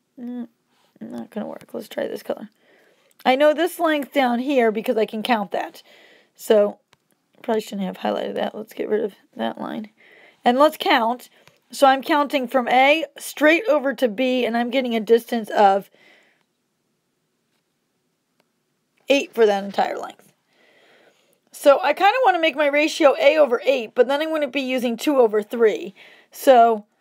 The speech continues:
I'm gonna show you two ways to do this. We absolutely could do that, and we could go with A over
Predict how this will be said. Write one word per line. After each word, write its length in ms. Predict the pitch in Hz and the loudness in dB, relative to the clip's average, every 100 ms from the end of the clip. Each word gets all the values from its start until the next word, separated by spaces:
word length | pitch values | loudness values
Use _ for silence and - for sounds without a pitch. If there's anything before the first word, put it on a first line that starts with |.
| _ _ _ _ | _ _ _ _
I'm 140 | 277 285 | -4 0
gonna 200 | 320 302 | -2 -2
show 200 | - 285 | 2 2
you 200 | 269 226 | 2 -4
two 240 | - 359 | 0 4
ways 260 | 285 214 - | 6 4 2
to 100 | 196 | -8
do 200 | 190 190 | -4 -2
this. 280 | 214 247 - | -2 -4 -6
We 160 | 262 269 | -2 0
absolutely 460 | 339 - 311 262 | 0 -2 -6 -6
could 240 | - 320 240 | -2 -2 0
do 160 | 220 | -2
that, 380 | 185 190 240 - _ _ _ _ _ _ | -2 -2 -4 -8 _ _ _ _ _ _
and 140 | - 233 | -4 -2
we 80 | 240 | -2
could 200 | 269 214 | -2 4
go 200 | 262 262 | 6 6
with 460 | 247 226 226 _ _ _ _ _ _ _ _ _ _ _ _ _ _ _ _ _ _ _ _ _ _ _ _ _ _ _ _ _ _ _ _ _ _ _ _ - | 4 0 0 _ _ _ _ _ _ _ _ _ _ _ _ _ _ _ _ _ _ _ _ _ _ _ _ _ _ _ _ _ _ _ _ _ _ _ _ 0
A 360 | 247 262 285 | 2 4 2
over 640 | - 247 254 226 233 226 | 2 0 2 2 2 0